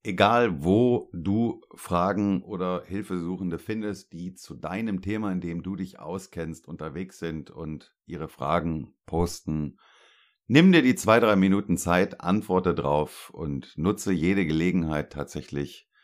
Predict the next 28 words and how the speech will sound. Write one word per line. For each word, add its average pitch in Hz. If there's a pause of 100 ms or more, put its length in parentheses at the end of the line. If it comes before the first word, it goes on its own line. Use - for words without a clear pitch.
(380)
den 80
Leuten 82
auch 71
zu -
helfen. 90
Das -
wird -
vielleicht 78
sich 76
morgen 104
oder 82
übermorgen 85
noch 82
nicht -
in 82
barer 82
Münze 82
auszahlen, 71 (440)
aber 71
mittel- 104
und 71
langfristig 80
legst 78
du 76
damit 73
ein 64 (600)
brutal 85
wichtiges 67